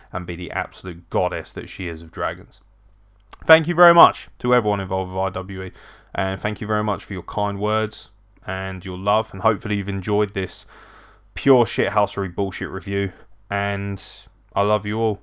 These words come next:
very much, and I'm very thankful that I get to do this, and I get to make a, a small living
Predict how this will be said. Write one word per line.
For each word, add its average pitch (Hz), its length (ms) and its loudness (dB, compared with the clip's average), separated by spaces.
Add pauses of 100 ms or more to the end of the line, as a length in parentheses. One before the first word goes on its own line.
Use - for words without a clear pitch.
very 107 220 2
much, 107 440 -4
and 104 120 -6
I'm 95 60 -2
very 104 180 0
thankful 104 480 -2
that 98 40 -4
I 95 120 -2
get 98 200 -10
to 101 80 -8
do 101 200 -4
this, 107 340 -4 (420)
and 92 160 -6
I 92 100 -6
get 95 240 -8
to 95 540 -6
make 101 280 -8
a, 92 400 -4
a 113 80 -10
small 104 480 -4
living 107 400 -4